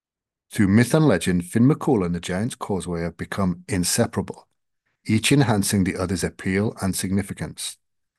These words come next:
This tale of rivalry, cunning, and creative problem-solving endures as a cherished part of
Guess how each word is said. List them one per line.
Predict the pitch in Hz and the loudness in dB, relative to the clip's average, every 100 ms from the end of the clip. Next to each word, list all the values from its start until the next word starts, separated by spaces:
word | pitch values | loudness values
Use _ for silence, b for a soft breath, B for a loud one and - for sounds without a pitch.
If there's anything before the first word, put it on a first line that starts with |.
| _ _ _ | _ _ _
This | 110 - | 0 2
tale | 110 104 90 | 4 4 4
of | 82 | 2
rivalry, | 87 87 90 110 117 139 | 2 2 2 2 4 2
cunning, | - - 107 87 90 127 - | 0 -2 2 2 2 -2 -6
and | 87 | -12
creative | - 104 101 - - | -2 0 0 -2 0
problem-solving | 101 90 85 - 87 87 90 87 b b b b - | 0 2 -2 -4 -4 -2 -4 -4 b b b b -6
endures | 92 85 101 107 110 | -4 0 2 2 2
as | 101 | 0
a | 87 | -2
cherished | - - 113 131 - | -2 0 2 2 -2
part | 95 | -4
of | 82 | -4